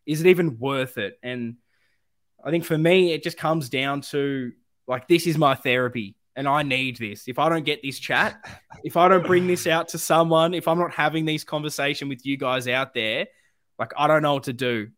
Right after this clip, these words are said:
Speaker 1: And so I think for me, knowing that this podcast was almost spawned because,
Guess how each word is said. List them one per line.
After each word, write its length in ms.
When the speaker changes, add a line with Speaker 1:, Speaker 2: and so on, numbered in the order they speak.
Speaker 1:
And 240
so 140
I 100
think 180
for 160
me, 540
knowing 340
that 120
this 160
podcast 600
was 100
almost 380
spawned 500
because, 640